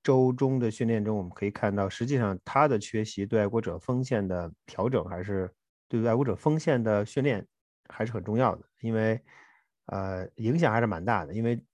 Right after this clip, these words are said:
缺了左截锋，在锋线上，爱国者就不得不进行上人员上的调整，因为在 tackle 这个位置上，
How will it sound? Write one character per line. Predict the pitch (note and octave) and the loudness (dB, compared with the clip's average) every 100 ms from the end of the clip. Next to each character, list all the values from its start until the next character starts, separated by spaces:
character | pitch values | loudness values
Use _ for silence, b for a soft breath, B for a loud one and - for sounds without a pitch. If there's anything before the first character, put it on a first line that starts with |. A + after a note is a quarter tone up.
| _ | _
缺 | - - D#3+ | -4 4 6
了 | C3+ | 6
左 | A2+ | 4
截 | G2+ A#2+ | 2 2
锋， | C3 B2+ _ _ _ _ _ _ _ _ | 2 0 _ _ _ _ _ _ _ _
在 | - B2+ G#2+ G2+ G2 | 2 4 4 2 -2
锋 | - C3 | -4 -2
线 | C3 A2+ | -2 0
上， | A2 G#2 | 0 0
爱 | G#2+ | -2
国 | G#2+ | -2
者 | G2+ | -2
就 | F2+ | -4
不 | F#2 G2 | -6 -4
得 | G2+ G#2 | -2 -2
不 | A2+ G2 F#2+ b b b b _ | 0 -2 -2 b b b b _
进 | - A2 | -8 -4
行 | G#2+ | -2
上 | G#2 F#2+ | -2 -2
人 | G2 | 0
员 | A2+ A2+ | 0 0
上 | |
的 | G2+ | -2
调 | - F2+ | -4 -4
整， | G2 F#2+ | -4 -2
因 | A2 | 0
为 | |
在 | B2 A#2 | 4 2
tackle | - D#3 E3+ A2+ | 2 0 2 0
这 | G2 | 0
个 | G2 | -2
位 | G2 F#2 | -2 -4
置 | F#2+ | -4
上， | F2+ | -4